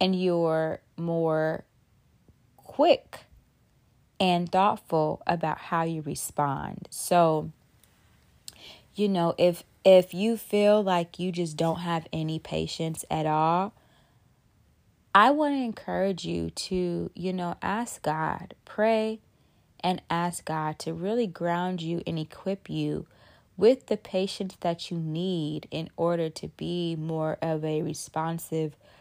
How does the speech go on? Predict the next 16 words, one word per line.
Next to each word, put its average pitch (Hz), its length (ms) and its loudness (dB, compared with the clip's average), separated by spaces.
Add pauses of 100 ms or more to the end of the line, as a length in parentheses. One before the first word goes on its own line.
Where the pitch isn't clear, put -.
(280)
person 160 640 0
than 160 180 -2
you 147 180 -4 (100)
are 156 340 -2
a 156 80 -2
reactive - 800 -4
person. - 560 -8 (960)
And 170 600 0 (1700)
I 196 180 10
believe 156 680 -2
that 151 460 0 (120)
when 160 200 -6
you 165 140 -4
truly 240 580 0
desire 160 640 -2
something 156 800 -6